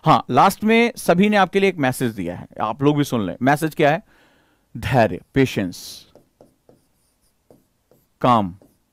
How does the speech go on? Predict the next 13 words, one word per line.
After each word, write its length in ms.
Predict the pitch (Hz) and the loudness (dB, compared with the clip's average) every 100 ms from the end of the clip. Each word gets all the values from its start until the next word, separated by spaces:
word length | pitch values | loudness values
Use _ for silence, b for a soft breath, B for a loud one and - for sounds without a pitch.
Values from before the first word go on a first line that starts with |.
| _ _ _ | _ _ _
शांत 440 | - - 160 139 127 | -12 0 2 2 0
होकर 220 | 95 95 | -6 -6
रहें, 220 | 98 110 - _ _ _ _ _ - | -10 -16 -20 _ _ _ _ _ 0
परसिस्टेंस, 760 | 151 175 156 - 123 - - _ - | 2 2 -2 0 -2 -2 -14 _ -4
लगातार 680 | 143 185 202 202 - 165 151 | 2 4 6 4 6 6 6
मेहनत, 340 | 127 104 90 - _ _ _ _ _ _ _ _ - | 4 0 -4 -10 _ _ _ _ _ _ _ _ 0
और 160 | 170 180 | 2 4
कोई 220 | 180 160 | 2 2
तरीका 300 | 117 107 92 | 0 -2 -8
नहीं 120 | 92 | -12
है। 140 | 104 _ _ _ _ _ 123 | -16 _ _ _ _ _ -2
लगातार 520 | 127 143 147 131 113 | 2 4 4 2 0
मेहनत, 300 | 101 92 | -2 -8